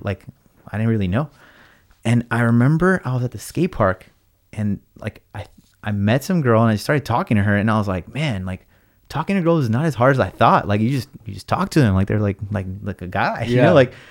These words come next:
Speaker 1: and me and that girl ended up making out in the car later. Like, I don't even know how
Speaker 2: That
Speaker 1: it
Speaker 2: same
Speaker 1: happened.
Speaker 2: day?
Speaker 1: That same
Speaker 2: Oh,
Speaker 1: day, like,
Speaker 2: shit. <laughs>
Speaker 1: <laughs> I, it just clicked. I was like, "Oh, maybe I'm good at this." You know, it's,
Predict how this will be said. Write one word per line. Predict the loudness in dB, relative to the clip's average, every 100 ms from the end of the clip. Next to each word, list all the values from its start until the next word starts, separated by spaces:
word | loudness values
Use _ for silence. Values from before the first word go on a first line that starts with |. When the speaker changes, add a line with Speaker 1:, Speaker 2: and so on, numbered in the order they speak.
| -20 _
Speaker 1:
and | 0 4
me | 4
and | 4
that | 4
girl | 4
ended | 4
up | 2
making | 2 0 0
out |
in | -2
the | -2
car | 2 4 4
later. | 2 2
Like, | 0 -2
I | -2
don't | 0
even | 2
know | 2
how | 4 8
Speaker 2:
That | 8
Speaker 1:
it |
Speaker 2:
same | 10 8 8
Speaker 1:
happened. |
Speaker 2:
day? | 8 8
Speaker 1:
That | 8 6 6
same | 6
Speaker 2:
Oh, | 10
Speaker 1:
day, | 10 10
like, | 8
Speaker 2:
shit. | 6 6
<laughs> | 6 4 2 0 4 2 2
Speaker 1:
<laughs> | 0
I, | 0
it | 4
just | 2 2
clicked. | 2 2
I | 2
was | 0
like, | -2
"Oh, | -2
maybe | 2 0 0
I'm | -2
good | -2
at | -4
this." | -10 -12 0
You |
know, | 2
it's, | 2